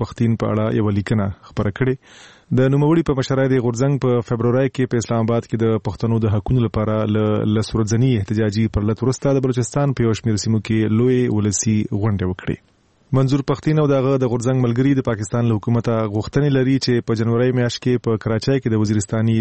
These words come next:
ځوان نقیب مسعود په ماورای عدالت وژنه کې تورن پولیس افسر راو انوار دې گرفتار کړي، له پښتني سیمو څخه ورک کړل شوي کسان دې عدالت ته وړاندې کړي او پر پوځي چیک پوسټو د پښتنو ځورول دې ودروي. لیکنه وایي، د پښتون ژغورنې غورځنګ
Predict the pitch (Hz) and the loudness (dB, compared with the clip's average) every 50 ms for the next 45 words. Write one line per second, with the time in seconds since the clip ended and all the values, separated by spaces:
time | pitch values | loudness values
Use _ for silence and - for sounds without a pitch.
0 | 110 104 104 117 113 113 113 117 113 107 101 - - 120 110 107 113 107 - - | 0 0 0 0 0 0 0 0 0 0 -2 -2 -2 -2 -2 0 -2 -2 0 0
1 | 139 135 - - 117 110 110 110 107 107 107 107 110 110 110 107 107 113 110 110 | -2 -2 -2 -2 0 0 2 0 0 0 0 0 0 2 0 0 0 0 0 0
2 | 107 107 107 107 113 131 120 - 123 110 107 110 110 - - 110 - 110 107 113 | 0 0 0 0 0 -2 0 -2 -2 -2 0 0 -2 -2 -2 -2 -2 -2 0 0
3 | 113 107 - - 113 117 113 - 120 113 - - 127 131 123 127 - 120 110 110 | 0 -2 -2 -2 -2 0 0 -2 -2 -2 -2 0 0 0 0 0 -2 -2 0 0
4 | 107 107 107 113 107 107 110 113 123 123 113 98 101 101 101 101 101 107 101 104 | 0 0 0 0 0 0 2 2 0 0 0 -2 -2 -2 -2 -2 -2 -2 -4 -4
5 | - - 127 131 131 120 - 139 135 - - - - - - - - - - - | -4 -2 -2 -2 -2 0 -2 -2 -4 -4 -6 -12 -20 -20 -20 -20 -20 -20 -14 -4
6 | - 131 135 123 - 117 - 143 143 156 139 - 139 143 139 - 135 - 139 131 | -2 0 0 0 0 -2 0 0 0 0 0 0 0 0 0 0 -2 -2 -2 0
7 | 127 123 123 120 117 104 - 117 113 107 - 143 139 127 - 117 - - 131 131 | 0 0 0 0 -2 0 0 -2 -2 0 0 0 0 0 0 -2 -2 0 0 0
8 | 127 120 110 107 104 104 110 104 104 107 110 117 - - 143 135 131 131 131 135 | 0 2 2 0 0 0 0 -2 0 0 0 -2 0 0 0 2 2 2 2 0
9 | 135 131 - - 160 151 139 139 120 - 120 113 113 107 123 139 135 - - 113 | 0 -2 0 0 0 0 0 -2 -2 0 0 0 0 2 2 2 0 0 -2 -4
10 | - - 110 104 - - 123 120 117 110 113 110 107 98 - 101 - - 110 107 | -4 -2 -4 -4 -2 -2 0 0 0 2 0 0 0 -2 -2 -6 -4 -2 -2 0
11 | 110 110 110 110 110 - - - 107 101 110 110 107 107 107 117 123 120 104 107 | 2 2 2 0 0 -2 -2 -4 -4 -2 -2 0 0 2 2 2 0 0 0 0
12 | 104 101 104 - - _ - 107 117 107 - 98 101 101 98 - - _ _ _ | -2 -2 -2 -6 -6 _ -2 -2 0 0 -2 -4 -4 -4 -6 -8 -10 _ _ _
13 | _ _ _ _ _ _ _ - 120 123 - 151 143 143 143 147 147 143 135 127 | _ _ _ _ _ _ _ -2 -2 0 2 2 2 2 2 2 2 0 0 -2
14 | - 113 - - 143 139 123 113 123 127 131 135 131 117 120 113 107 127 123 | -4 -4 -2 -2 0 0 0 0 0 0 0 0 0 0 0 -2 -2 -2 0